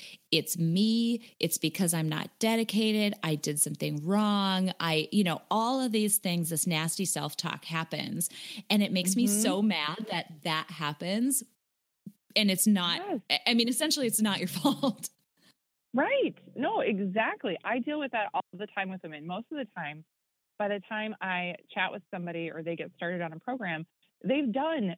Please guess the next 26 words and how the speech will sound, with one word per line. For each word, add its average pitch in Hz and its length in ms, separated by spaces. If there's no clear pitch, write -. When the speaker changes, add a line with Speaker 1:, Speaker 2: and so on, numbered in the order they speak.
Speaker 2:
everything 262 420
else 214 180
under 190 160
the 170 180
sun, 180 220
right? 156 240
This 202 160
is 226 120
not 202 160
new. 190 280
Women 285 320
on 247 140
average 196 420
start 185 340
anywhere 190 440
between, 175 720
you 202 100
know, 160 160
four 185 220
to 180 80
five 165 340
diets 170 360
every 196 400
year. 180 380
Speaker 1:
Ugh. 185 280
Speaker 2:
And 180 420